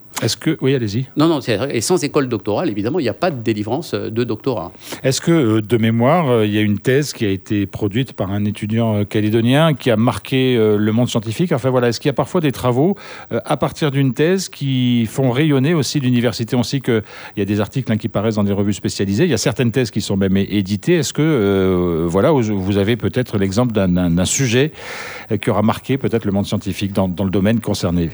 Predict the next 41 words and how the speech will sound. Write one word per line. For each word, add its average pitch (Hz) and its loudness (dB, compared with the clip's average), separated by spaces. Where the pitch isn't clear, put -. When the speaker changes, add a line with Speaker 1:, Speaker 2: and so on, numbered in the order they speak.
Speaker 2:
Alors, 131 4
euh, 117 2
je, 117 -4
je, 113 -4
<laughs> - -4
je 123 -4
dirais 123 -2
que, 110 -6
euh, 107 -6
on 101 -8
va 104 -4
dire, 113 -2
cha-, - -4
chaque - -4
thèse 156 0
marque 123 -2
un 120 -2
peu 143 -2
le 123 0
monde 113 0
scientifique. 107 -4
Après, 156 0
il 180 0
y 127 2
a 120 -2
des, 104 0
euh, 113 -2
il 120 -4
y 117 2
a 113 0
des 113 0
sujets 139 0
qui - -6
permettent, 131 -2
euh, 104 2
également, 120 0
euh, 104 0
de 127 2
vivre 135 2
des 110 -2
travaux, 131 -2